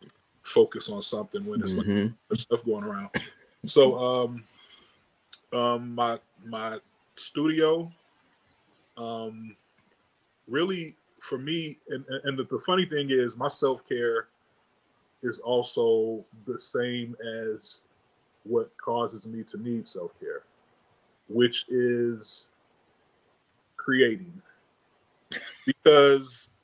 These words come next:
Speaker 1: you know, sometimes you could have so many projects that you can get stressed out.
Speaker 2: Mm-hmm.
Speaker 1: But I'm only at peace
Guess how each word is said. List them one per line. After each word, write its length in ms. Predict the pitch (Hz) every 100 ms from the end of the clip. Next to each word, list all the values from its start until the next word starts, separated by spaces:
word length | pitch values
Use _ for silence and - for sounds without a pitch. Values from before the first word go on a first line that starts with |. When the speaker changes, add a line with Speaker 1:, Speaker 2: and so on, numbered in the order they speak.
| _ _ - - _ _ _
Speaker 1:
you 80 | 131
know, 220 | 135 127
sometimes 540 | 120 160 170 156 151 135
you 80 | 139
could 140 | 131
have 180 | 123 113
so 160 | 135
many 220 | 123 120 107
projects 800 | 131 123 120 120 113 - - - _ _ _ _ _ _ _
that 260 | 117 117 110
you 100 | 120
can 120 | 117
get 140 | 113
stressed 420 | 104 - 120 117 131
out. 300 | 127 123 - _ _ _ -
Speaker 2:
Mm-hmm. 300 | 113 101 101 113 _ _ - - - - 117
Speaker 1:
But 300 | 127 120 117 - 113 _ _ _ - - _ _ -
I'm 180 | 131 139
only 320 | 143 135 127
at 180 | 123 -
peace 580 | - 143 - - -